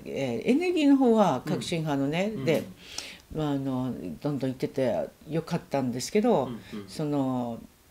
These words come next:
Speaker 1: 難民、どっかで戦争あると、その、あの、なんていうかな、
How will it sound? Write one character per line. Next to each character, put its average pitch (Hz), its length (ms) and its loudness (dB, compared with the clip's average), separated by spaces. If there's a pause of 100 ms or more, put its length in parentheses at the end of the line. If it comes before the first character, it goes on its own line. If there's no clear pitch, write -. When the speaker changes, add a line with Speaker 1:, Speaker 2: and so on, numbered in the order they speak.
(100)
Speaker 1:
難 214 380 8
民、 208 520 2
ど 226 100 4
っ 226 40 -8
か 302 140 4
で 277 60 6
戦 254 180 4
争 233 140 4
あ - 40 6
る 214 60 4
と、 220 440 4
そ - 160 -6
の、 151 300 -2 (520)
あ 156 80 -4
の、 147 80 0
な 143 220 -2
ん 139 40 -6
て 139 100 -10
い 120 40 -4
う - 20 -20
か 123 100 -4
な、 113 240 -4